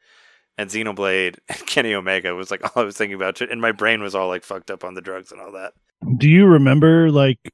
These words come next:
Speaker 2: uh, coming out of it and everything, like, do you remember
Speaker 1: Yeah.
Speaker 2: everything, or y-, is it kinda murky? 'Cause
Speaker 1: Oh, no, I remember
Speaker 2: last
Speaker 1: all
Speaker 2: time
Speaker 1: of it.
Speaker 2: I got put under, like, I can't remember the first, like, hour, or not hour or two, probably, like, the first, like, ten or fifteen minutes of,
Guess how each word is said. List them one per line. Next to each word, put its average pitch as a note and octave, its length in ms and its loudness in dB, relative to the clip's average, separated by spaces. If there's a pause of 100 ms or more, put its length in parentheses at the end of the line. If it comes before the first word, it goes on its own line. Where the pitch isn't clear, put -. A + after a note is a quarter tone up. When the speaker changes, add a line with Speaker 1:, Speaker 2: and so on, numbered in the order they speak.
(420)
Speaker 2:
uh, - 100 -10
coming C#3+ 220 4
out C3 180 4
of C#3 80 2
it D3+ 100 2
and D3+ 80 -2
everything, C#3 400 0
like, B2 160 0
do A#2+ 100 -6
you B2 80 0
remember A#2 400 0
Speaker 1:
Yeah. B2+ 120 6
Speaker 2:
everything, C#3 200 -2
or A2+ 140 -2
y-, G#2+ 200 -8
is B2 160 -8
it G#2+ 60 -12
kinda G#2+ 260 -6
murky? G#2 360 -6
'Cause A#2 140 -6
Speaker 1:
Oh, C3+ 80 2
no, C3 140 0
I B2+ 80 2
remember D#3 160 2
Speaker 2:
last F3+ 140 6
Speaker 1:
all G3 60 6
Speaker 2:
time A3+ 140 6
Speaker 1:
of E3+ 40 6
it. E3+ 40 6
Speaker 2:
I F3+ 80 4
got F3 200 2
put E3 140 2
under, C#3+ 320 2
like, A#2 200 -2
I A#2 280 -4 (120)
can't C3+ 220 -4
remember A#2 380 -4
the G2+ 80 -10
first, - 680 -14 (340)
like, A#2+ 120 -6
hour, G#2 420 -6 (180)
or A#2+ 140 -6
not A2 180 -6
hour - 220 -12
or - 80 -16
two, - 240 -20
probably, C3+ 200 -4
like, A#2 140 -8
the G#2 80 -14
first, A2+ 260 -10
like, A2 140 -12
ten A2+ 140 -10
or G#2 80 -10
fifteen G2+ 360 -14
minutes F2+ 300 -14
of, - 140 -18